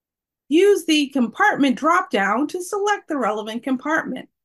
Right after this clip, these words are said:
Click the relevant O C I V P N connection. Click the relevant O C I V P N tunnel. Click the tunnel's edit button. Click Show Advanced Options.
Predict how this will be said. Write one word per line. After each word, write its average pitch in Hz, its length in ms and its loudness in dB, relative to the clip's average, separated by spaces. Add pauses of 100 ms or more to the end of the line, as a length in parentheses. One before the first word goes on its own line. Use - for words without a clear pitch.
(1160)
Click - 500 -4
the 254 120 2
relevant 262 600 0
O 233 120 -2
C 247 240 -4
I 220 120 0
V 202 180 -10
P 208 200 -10
N 202 180 -4
connection. 240 800 -4 (2000)
Click 392 420 -2
the 247 80 0
relevant 233 500 0
O 240 140 0
C 254 160 -4
I 233 140 0
V 202 180 -8
P 226 160 -8
N 226 160 -4
tunnel. 285 480 -4 (1200)
Click - 600 -4
the - 100 -2
tunnel's 196 520 -8
edit 311 380 -2
button. - 500 -10 (840)
Click 339 580 -4
Show 214 360 -4
Advanced 185 580 -6
Options. - 840 -4